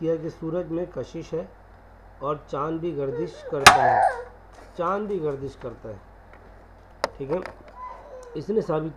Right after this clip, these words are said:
की ये बात। ये जो उमर ख़याम था, इसने बहुत ही बारीक बीनी थे, शमसी और कमरी साल की पैमाइश की और साबित किया कि शमसी साल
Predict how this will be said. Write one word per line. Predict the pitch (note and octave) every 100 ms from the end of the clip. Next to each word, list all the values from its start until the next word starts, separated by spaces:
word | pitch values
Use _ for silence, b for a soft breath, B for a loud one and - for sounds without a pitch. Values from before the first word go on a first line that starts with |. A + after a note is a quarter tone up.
| -
की | C3+
ये | A#2
बात। | G#2+ - - - - G#4 G#4 G#4 G#4 G#4 G#4+ - - - - -
ये | D3+ E3+
जो | F#3
उमर | F3 G#3+ -
ख़याम | E3+ D#3+ F#3 F3+
था, | E3 - - - - -
इसने | C#3+ D3+ F3 F3
बहुत | C#3+ D#3+ F3+
ही | F#3+
बारीक | D#3 C#3+ E3 D#3
बीनी | D#3+ E3 E3
थे, | F3+
शमसी | - E3 F3 - G#3
और | F#3+ -
कमरी | D3 D3+ F3+
साल | - C#3 C#3+
की | C3+ D#3+
पैमाइश | C#3 A#2+ A#2+ A2+
की | - - - - - - - -
और | C#3
साबित | C3 C#3 D#3 F#3+ -
किया | F3+ F#3
कि | G3
शमसी | C#3 D3 D3 - F3
साल | - C#3+